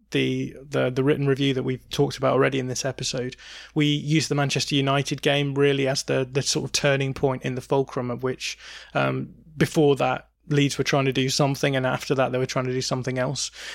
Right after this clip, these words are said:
Um, but I think that we'll probably all agree that when you actually look at the individual games, it's a little bit more tricky trying to pinpoint really the moment at which, you know, Leeds were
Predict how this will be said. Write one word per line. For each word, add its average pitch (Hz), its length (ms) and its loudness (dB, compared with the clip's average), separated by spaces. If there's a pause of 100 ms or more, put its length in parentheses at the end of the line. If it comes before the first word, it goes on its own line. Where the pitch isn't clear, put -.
(180)
Um, 151 300 0
but 160 100 4
I 151 60 4
think 165 320 2
that 156 100 4
we'll 143 380 4
probably 156 500 6
all 143 160 8
agree 143 240 4
that 135 140 2
when 143 100 2
you 143 80 4
actually 139 380 2
look 147 240 0
at 135 80 -4
the 143 80 0
individual 143 500 0
games, 175 500 0 (280)
it's 147 320 0
a 156 80 4
little 165 260 8
bit 151 160 4
more 139 240 2
tricky 135 560 -2 (120)
trying 139 280 0
to 131 240 0 (160)
pinpoint 139 560 2
really 143 360 4
the 131 100 -2
moment 135 340 0
at 135 100 -2
which, 135 360 -2 (320)
you 139 100 2
know, 135 140 4
Leeds 139 320 4
were 135 360 4